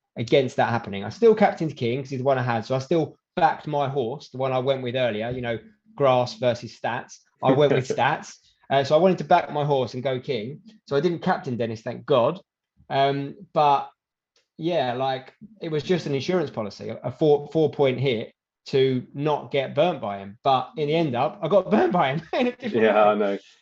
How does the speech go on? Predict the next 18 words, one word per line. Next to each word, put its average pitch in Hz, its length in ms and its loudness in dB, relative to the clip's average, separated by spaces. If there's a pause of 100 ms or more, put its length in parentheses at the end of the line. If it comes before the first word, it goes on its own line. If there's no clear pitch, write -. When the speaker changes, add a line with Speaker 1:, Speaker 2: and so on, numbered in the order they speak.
(100)
Speaker 2:
And 143 120 8
that, 156 180 6
and 143 80 6
that's 135 160 2
how 113 160 6
it 110 40 4
happened. 120 300 2
And, 131 160 4
and 147 220 4
that's 147 180 2
the 147 100 2
kind 135 180 2
of 104 60 -2
Speaker 1:
Yeah. 107 40 -14
Speaker 2:
thing 120 140 4
where 120 120 6
I 113 40 4
think 117 340 0